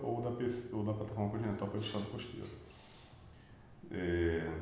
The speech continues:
tem que ter uma zona de segurança de raio de quinhentos metros. Agora falando sobre atividade militar no espaço marítimo. Exercícios militares.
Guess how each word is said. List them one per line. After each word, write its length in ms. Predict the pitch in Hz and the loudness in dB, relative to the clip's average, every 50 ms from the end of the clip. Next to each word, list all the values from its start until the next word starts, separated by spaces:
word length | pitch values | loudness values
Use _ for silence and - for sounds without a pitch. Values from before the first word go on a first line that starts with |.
| - - | -2 2
tem 120 | 101 101 | 2 2
que 80 | 98 - | 4 4
ter 60 | 101 | 6
uma 180 | 101 98 90 | 8 8 8
zona 180 | 87 92 95 95 | 8 6 6 6
de 60 | - | 6
segurança 420 | - 101 98 95 90 92 98 101 - | 4 2 4 6 6 6 4 4 2
de 80 | 92 | 2
raio 160 | 92 95 98 95 | 2 4 2 2
de 60 | 95 | 2
quinhentos 340 | - - 95 95 101 - - | 0 0 0 0 0 0 0
metros. 360 | 110 92 76 - - - - - - - - - - - - - - - - - - - - - - - - - - - - - - | 0 0 0 -2 -4 -6 -10 -12 -14 -16 -18 -18 -18 -18 -18 -18 -18 -16 -14 -14 -14 -12 -14 -16 -16 -18 -18 -18 -18 -20 -16 -14 -10
Agora 260 | 110 - 98 98 98 | 0 4 4 4 6
falando 220 | 95 - 98 101 | 6 4 4 4
sobre 240 | 101 - 104 101 101 | 4 4 2 2 2
atividade 520 | 98 - 113 104 92 95 98 98 95 - | 2 4 4 4 6 6 6 6 6 6
militar 320 | 98 95 - - - 95 98 | 4 4 4 4 2 4 4
no 60 | 104 | 4
espaço 440 | 104 - - - 98 95 95 - 101 | 2 2 4 4 4 4 4 2 2
marítimo. 440 | 107 123 85 80 78 - - - - - - - - - - - - - - - - - - - - - - - - - - - - - | 4 4 4 2 0 -2 -2 -4 -4 -6 -8 -10 -14 -16 -16 -18 -18 -18 -20 -20 -20 -20 -18 -18 -18 -18 -18 -18 -18 -18 -18 -16 -8 -6
Exercícios 500 | 107 95 95 92 - - 110 107 - - | 0 2 2 2 4 4 4 4 6 6
militares. 600 | 110 107 113 110 - - - 85 80 76 73 73 | 8 8 8 8 6 4 2 0 0 0 -2 -4